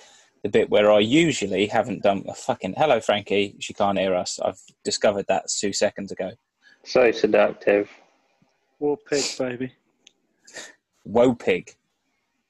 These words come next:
Speaker 3: Lost me beer.
Speaker 1: Fucking hell.
Speaker 3: Fuck, I put that. Don't worry, I got it. Yeah, sorry, carry on.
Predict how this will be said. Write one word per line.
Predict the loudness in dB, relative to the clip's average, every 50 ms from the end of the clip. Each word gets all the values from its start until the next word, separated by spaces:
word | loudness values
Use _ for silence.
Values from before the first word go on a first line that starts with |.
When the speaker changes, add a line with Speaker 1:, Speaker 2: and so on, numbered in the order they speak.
| _ _ _ _ -2
Speaker 3:
Lost | -2 -2 -2 -8 -10
me | -8 -2
beer. | 2 4 4 4 2 0 -8 -16 _ _ _ _ _ _ _ _ _ _ _ _ _ _ _ _ _ _ _ _ _ _ _ _ _ _ _ _ _ _ _ _ -8
Speaker 1:
Fucking | -6 -6 -6 -8 -10 -6 -6 -4 -2 0
hell. | 2 2 2 4 4 4 2 2 -2 _ _ _ _ _ _ _ _ _ _ _ _ _ _ _ _ -20 -20
Speaker 3:
Fuck, | -14 -6 -6 -6 -6 -6 -12 -14
I | -12 -6
put | -4 -4 -4
that. | -4 -6 -10 -12 _ _ -2
Don't | 2 2 2 4
worry, | 4 4 2 2
I | 2
got | -2 -4
it. | -4 -6 _ _ 0
Yeah, | 0 0 0 0
sorry, | -4 -2 0 0 0 0 -2
carry | -4 -6 -4 -4 -4 -6
on. | -8